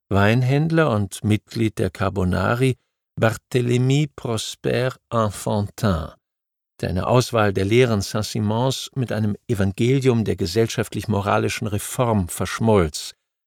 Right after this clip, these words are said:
in deren Mittelpunkt die Liberalisierung der Scheidung und eine Verbesserung der Frauenrechte standen. Enfantins Flügel der Bewegung bekam schon bald sektenähnliche Züge,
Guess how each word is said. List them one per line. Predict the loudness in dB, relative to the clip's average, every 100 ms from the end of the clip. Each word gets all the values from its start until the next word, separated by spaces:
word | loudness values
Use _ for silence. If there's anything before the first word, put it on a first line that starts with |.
| _ -4
in | 0
deren | 2 4
Mittelpunkt | 2 -2 -4 -4 0
die | 0
Liberalisierung | 2 0 0 0 0 0 0 2
der | 0
Scheidung | 0 0 0 0 -2 -4 -6 _ _ _ -8
und | -4
eine | 0 0
Verbesserung | -2 -2 -2 -2 -2 -2
der | -4
Frauenrechte | -4 -2 -2 -2 -4 -8 -10
standen. | -10 -10 -12 -14 -16 _ _ _ _ _ _ -2
Enfantins | -2 2 0 0 -2 -2 -2 -6
Flügel | -8 -4 0 2
der | 2
Bewegung | 0 0 -2 0 0 0
bekam | 0 -2 -2
schon | -4 0
bald | 0 0 -2
sektenähnliche | -6 -6 -6 -4 -2 -2 -2 -2 -6 -8
Züge, | -8 -6 -4 -4